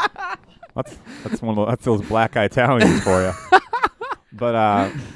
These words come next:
Speaker 1: no, but it was just, like, things like that, and, like, I would just be, I don't know. Either way, it scared me as a child. I remember being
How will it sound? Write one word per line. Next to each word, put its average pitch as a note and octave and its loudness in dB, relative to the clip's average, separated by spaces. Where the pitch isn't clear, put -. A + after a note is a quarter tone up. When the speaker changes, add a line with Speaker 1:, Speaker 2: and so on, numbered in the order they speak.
Speaker 1:
no, D3+ 0
but F#3 0
it D3+ 0
was C#3+ 2
just, D3+ -6
like, F3+ -4
things F#3+ 0
like F3 0
that, F3+ 2
and, G#2+ -4
like, G#2 -4
I A2+ -2
would A#2 0
just B2 -2
be, A2 -2
I A2 -2
don't F#2 -6
know. D2+ -8
Either D3+ 2
way, B2 2
it A#2 -6
scared C3+ -2
me C3+ -6
as A#2+ -4
a A#2+ -6
child. G2+ -2
I F#2+ -6
remember A#2+ 0
being B2+ -4